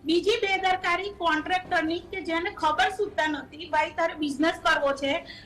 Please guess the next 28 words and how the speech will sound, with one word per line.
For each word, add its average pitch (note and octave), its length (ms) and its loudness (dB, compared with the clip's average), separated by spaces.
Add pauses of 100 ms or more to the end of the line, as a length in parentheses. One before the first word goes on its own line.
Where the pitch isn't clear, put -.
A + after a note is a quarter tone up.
(100)
તો D#4+ 60 2
એના E4+ 200 4
નિયમો F4+ 560 2
કે F4+ 140 -6
તો F4+ 160 -4
જાણવું E4 420 0
જોઈએ F#4 240 -2
ને. D#4 120 -2
પણ E4+ 340 0
આપણે D4+ 340 -2
ત્યાં F4+ 240 -8
કેવું F4+ 300 -4
થાય D4 260 -2
છે D#4 200 -2 (560)
કે G4+ 400 2
જે, G4+ 240 2
અ, D4+ 360 4
કોન્ટ્રાક્ટ, D#4+ 640 0
અ, - 220 -8
સરકાર F#4 500 0
છે A4 220 -4
ને, D#4+ 140 0
એક, F4+ 360 -4
અ, D4+ 540 0
માણ-, D4+ 480 0
આપણી D4+ 260 -4
પ્રજાની, F4 760 -2 (340)
અ, - 40 -4